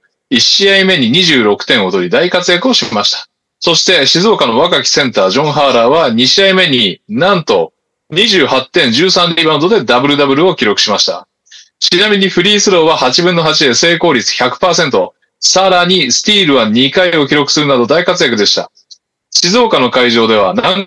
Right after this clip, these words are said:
回もジョン・ハーラー、ジョン・ハーラーとジョン・ハーラーコールが鳴り響きました。さて、愛媛戦の二試合目においてエムブイピーとなったジョン・ハーラーですが、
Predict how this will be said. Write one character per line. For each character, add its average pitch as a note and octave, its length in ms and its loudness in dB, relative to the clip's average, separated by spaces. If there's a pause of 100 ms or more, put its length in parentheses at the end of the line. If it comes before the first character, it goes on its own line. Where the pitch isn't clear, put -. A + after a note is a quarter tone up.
回 F#3 180 2
も C3+ 300 0
ジ F3 100 0
ョ F#3 160 2
ン・ D#3+ 40 -2
ハ F#3 260 0
ー - 20 0
ラ F3 300 2
ー、 - 20 -20 (220)
ジ G3 100 2
ョ G3 120 4
ン・ F3+ 60 2
ハ F#3 220 2
ー F#3 40 2
ラ F3+ 260 2
ー - 20 -16
と A2 140 -2
ジ B2 80 0
ョ E3 140 2
ン・ - 20 0
ハ D#3+ 160 2
ー D3+ 40 2
ラ D3 140 4
ー C#3+ 40 -8
コ D#3 140 0
ー D#3 40 0
ル D3 140 0
が F3 200 2 (200)
鳴 A2 120 0
り G#2 80 0
響 G2 220 -6
き G2 80 -6
ま F#2 100 -2
し - 240 -4 (500)
た。 B3+ 120 0
さ - 20 0
て、 - 220 -2 (200)
愛 C#3+ 100 0
媛 A#3+ 260 0
戦 A3 180 0
の G3 80 2
二 D#3+ 160 0
試 F#3 160 2
合 F#3 100 2
目 F3+ 120 0
に C3 80 0
お A2+ 100 2
い G2+ 60 -4
て G#2 260 -2
エ B2+ 160 0
ム F3 240 -2
ブ F3+ 140 0
イ F3 160 -2
ピ F3 160 0
ー C3 60 -2
と G#2+ 100 -2
な A2 100 2
っ - 60 -8
た F#2+ 120 -2
ジ A#2 120 0
ョ C#3 60 2
ン・ C3+ 80 0
ハ C3 160 0
ー - 20 0
ラ G2 120 2
ー - 20 0
で F#2+ 100 -4
す - 120 -6
が、 C#3 300 -2